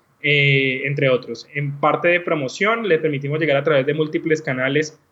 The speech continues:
a sus, a sus, a sus clientes objetivos y que puedan hacer estrategias de automatización para que puedan recurrentemente seguir llegando a ellos a partir de diferentes eventos. Y medición, porque nos enfocamos mucho en que lo que sucede en los eventos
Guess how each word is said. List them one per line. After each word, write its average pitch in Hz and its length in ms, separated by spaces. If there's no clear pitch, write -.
a 147 100
sus, 143 260
a 139 100
sus, 131 420
a 135 80
sus 139 180
clientes 156 360
objetivos 185 600
y 156 120
que 139 260
puedan 139 320
hacer 151 240
estrategias 143 680
de 156 60
automatización 139 800
para 156 180
que 151 120
puedan 135 460
recurrentemente 151 720
seguir 139 300
llegando 147 380
a 151 100
ellos 151 420
a 135 200
partir 131 260
de 143 100
diferentes 160 440
eventos. 190 540
Y 202 120
medición, 214 600
porque 170 240
nos 156 140
enfocamos 156 500
mucho 170 280
en 180 80
que 170 160
lo 156 180
que 156 120
sucede 147 360
en 175 80
los 185 180
eventos 156 540